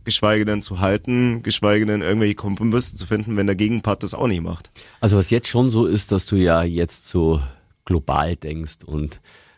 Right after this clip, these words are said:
Speaker 2: äh, ganz viele sagen, ja, ich muss am besten auch noch im Ausland und so weiter arbeiten. Da bleibt tatsächlich keine Zeit, oder innerhalb Deutschlands auch, äh,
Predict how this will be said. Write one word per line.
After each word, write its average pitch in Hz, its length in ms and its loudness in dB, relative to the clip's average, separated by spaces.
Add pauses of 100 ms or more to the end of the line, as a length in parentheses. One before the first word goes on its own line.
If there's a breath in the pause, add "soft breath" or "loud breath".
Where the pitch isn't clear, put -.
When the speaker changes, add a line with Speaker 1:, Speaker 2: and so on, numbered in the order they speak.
(220 soft breath)
Speaker 2:
äh, 78 240 0
ganz 80 200 -2
viele 82 200 -2
sagen, 80 200 0
ja, 80 120 2
ich 80 100 -2
muss 87 160 0
am 78 80 2
besten 80 240 -2
auch 80 80 -2
noch 82 100 0
im 85 120 0
Ausland 80 400 -4
und 80 100 -8
so 78 80 -4
weiter - 220 -4
arbeiten. 78 280 -2
Da 73 80 -4
bleibt - 240 -2
tatsächlich - 540 -4 (560 soft breath)
keine 113 600 0
Zeit, - 240 0
oder 78 180 -2 (320)
innerhalb 78 300 -2
Deutschlands 85 360 0
auch, - 260 -8
äh, 76 200 0